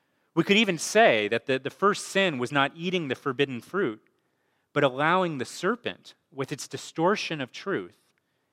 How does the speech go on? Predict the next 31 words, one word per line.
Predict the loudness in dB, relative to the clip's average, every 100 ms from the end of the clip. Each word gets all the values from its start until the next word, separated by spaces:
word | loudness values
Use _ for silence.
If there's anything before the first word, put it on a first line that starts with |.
| _ _ _
into | -4 -2
the | -2
garden | 0 0 0 -6 -12
in | -14 -16
the |
first | -12 -12 -12
place. | -18 -20 -20 -20 _ _ _ _ _ _ _ _ _ _ _ _ _ _ _ _ _ _ _ _ _ _
Even | -2 0 2
when | 2 0
the |
serpent | -2 -2 -2 0 -4 -4
is | -8
talking | -8 0 0 0 -6 -10
to | -14 -8
Eve, | -2 -2 -2
Adam | -4 -4 -6 -8
falls | -4 -4 -4
short. | -2 -2 -2 -8 _ _ _ _
Notice | 4 6 6 4
that | 0 2
while | 4
the | 2
conversation | 2 0 0 -2 0 0 -2 -8
is | -8 -4
going | -2 0
on | 0 0 -2 -8
between | -8 -8
Eve | -4 -2 -2 -2
and | -8
the | -10
snake, | -10 -6 -6 -6 _